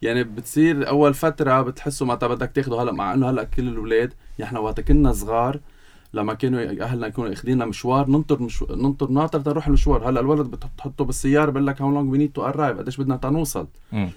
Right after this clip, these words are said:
Speaker 2: وبضل معه الآيباد وتليفون.
Speaker 1: هلأ أولادي ما بيكون معهم دايما. الحمد لله
Speaker 2: آه.
Speaker 1: لهلأ بعد ما، ما في.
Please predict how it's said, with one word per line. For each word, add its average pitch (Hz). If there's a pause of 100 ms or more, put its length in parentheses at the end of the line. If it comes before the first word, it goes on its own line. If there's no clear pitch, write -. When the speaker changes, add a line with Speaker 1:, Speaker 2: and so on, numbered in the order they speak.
Speaker 2:
وبضل 113
معه 131
الآيباد 131
وتليفون. 117
Speaker 1:
هلأ 175
أولادي 190
ما 185
بيكون 156
معهم 107
دايما. 131
الحمد 139
لله 123
Speaker 2:
آه. 117
Speaker 1:
لهلأ 127
بعد 120
ما، 117
ما 113
في. 117